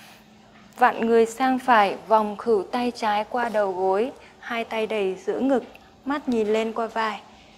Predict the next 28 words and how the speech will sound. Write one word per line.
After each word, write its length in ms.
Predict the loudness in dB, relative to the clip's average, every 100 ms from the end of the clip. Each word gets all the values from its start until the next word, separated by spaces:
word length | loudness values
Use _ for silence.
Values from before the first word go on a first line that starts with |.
| -20 -6
Giữ 320 | 2 2 2
và 160 | 0
hít 240 | -2 -2 -2
thở 160 | 0 4
đều. 280 | 4 2 -2 -12 -20 -8
Bốn, 400 | 2 2 4 -2 -6 -18 -20 -20 -20 -20 -20 -20 -20 -10
ba, 500 | 0 2 2 0 -10 -20 -20 -20 -20 -20 -20 -20 -20 -20 -14
hai 600 | -10 -2 0 0 -4 -10 -20 -20 -20 -20 -20 -20 -10
và 160 | -10
một. 300 | -6 -6 -6 -10 -14
Rồi, 260 | -12 -12
hạ 300 | -12 -8 -8 -2
bàn 200 | -4 -2
tay 200 | -2 -2
của 120 | -4
mình 240 | -8 -8 -10
xuống. 400 | -4 -4 -4 -10 -20 -20 -20 -20 -20 -20 -20 -12 -12 -12 -18 -18 -20 -18 -8
Hạ 260 | 2 2
chân 300 | 2 0 0
phải 280 | 2 0 0
xuống 380 | -2 2 2 2
tư 160 | 0 0
thế 220 | 2 2
con 220 | 2 4
bò 120 | 4
mèo. 260 | 4 0 -2 -8 -20 -20 -20 -20 -6
Bây 100 | 4
giờ 120 | 4